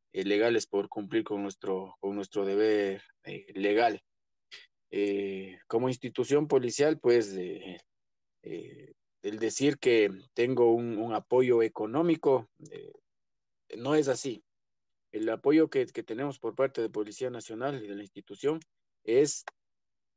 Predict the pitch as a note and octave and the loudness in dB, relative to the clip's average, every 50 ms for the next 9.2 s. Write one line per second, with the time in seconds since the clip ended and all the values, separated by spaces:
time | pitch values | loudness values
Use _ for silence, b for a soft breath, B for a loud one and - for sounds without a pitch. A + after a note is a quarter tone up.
0 | _ - A2 G#2 A2 G#2 - B2+ B2+ C3+ C3+ A#2+ A2+ A2+ A#2+ C#3+ C#3 - A#2+ G2+ | _ -12 -6 -6 -6 -2 2 2 4 6 6 4 4 2 2 2 0 -2 -6 -8
1 | - - A#2 A#2+ - D3+ C#3 C3 G#2 G#2 G#2+ A2 A2 A2 G#2+ G#2 G#2 F2+ G2 G2+ | -4 -4 -4 -2 2 2 0 0 0 -2 0 0 0 0 -2 -4 -8 -10 -8 -10
2 | G#2+ - - G#2+ G#2 - - G#2 G#2 A2 B2 D3 D#3+ D3+ - D3 B2+ A2+ G#2+ G#2 | -10 -8 -10 -12 -12 -10 -14 -12 -10 -6 -4 -4 -4 0 0 2 2 2 0 -2
3 | G2 - A#2 A2+ A2 A#2 A2 - - - - - G#2 G2+ G#2 G#2+ B2+ C3+ - - | -4 -6 -10 -10 -8 -10 -12 -12 -16 -18 -16 -16 -14 -12 -8 -8 -8 -8 -8 -10
4 | - G#2+ G2 - G2 G2+ A2 G#2+ - A2+ G#2+ G2+ _ _ _ _ _ _ _ _ | -14 -14 -14 -12 -10 -10 -10 -8 -6 -6 -6 -6 _ _ _ _ _ _ _ _
5 | _ F#2+ G2 G2 G2+ G2 G2 G2 F#2+ F#2+ F#2+ F#2+ F#2+ F2+ F#2 F#2 F#2 _ _ _ | _ -6 -4 -2 0 0 0 0 0 0 0 -2 -4 -8 -10 -18 _ _ _ _
6 | _ _ - G2+ G2+ G2 G2 G2+ G2 G2+ F#2+ - - A#2+ C3 C#3+ D3 C#3 B2+ - | _ _ -16 -14 -12 -10 -8 -8 -8 -8 -10 -6 -2 0 0 0 0 -4 -8 -14
7 | _ _ A2+ G#2 G2 - G2 G2 A2 A2 B2 B2 A2+ - - A2+ C#3 D3+ C#3+ A#2+ | _ _ -6 -6 -6 -8 -4 -2 2 2 2 2 2 0 0 2 4 4 2 2
8 | - G#2+ G2+ G2+ G2 F#2+ - - G2 F#2 F#2+ - - - - G2+ F#2+ - - F#2 | 0 -4 -4 -4 -4 -6 -8 -8 -10 -10 -8 -4 -2 -2 -2 -2 -6 -10 -12 -12
9 | F#2 F#2+ G2 G2 | -10 -12 -12 -14